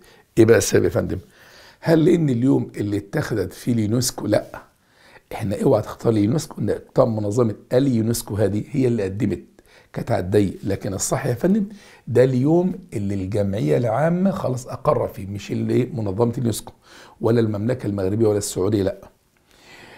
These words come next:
هذا الكلام قلنا بقى ليوم اتناشر ده أقرت الجمعية العامة خلاص دي اللغة العربية لغة أساسية. المغزى الضمني الذي أراده الكاتب من قوله: "وتتوقع الإحصاءات أن يتحدث بها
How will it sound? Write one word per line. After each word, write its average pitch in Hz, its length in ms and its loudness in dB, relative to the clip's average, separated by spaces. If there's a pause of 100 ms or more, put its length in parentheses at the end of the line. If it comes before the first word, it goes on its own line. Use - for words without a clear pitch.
(120)
هذا 123 260 4
الكلام 127 440 2
قلنا 117 220 0
بقى 85 320 -2
ليوم 131 280 4
اتناشر 175 400 0
ده 123 420 0
أقرت 139 560 -2
الجمعية 104 500 0
العامة 110 400 2
خلاص - 640 0
دي 107 340 -4
اللغة 95 480 0 (540)
العربية 98 500 0
لغة 104 280 0
أساسية. - 440 -8 (1500)
المغزى 160 460 4
الضمني 165 640 0
الذي 117 420 2
أراده 113 440 4
الكاتب 127 540 -2
من 113 160 -2
قوله: 139 540 2
"وتتوقع 113 800 0
الإحصاءات 120 840 -2
أن 101 240 -6
يتحدث 101 680 -6
بها 139 420 0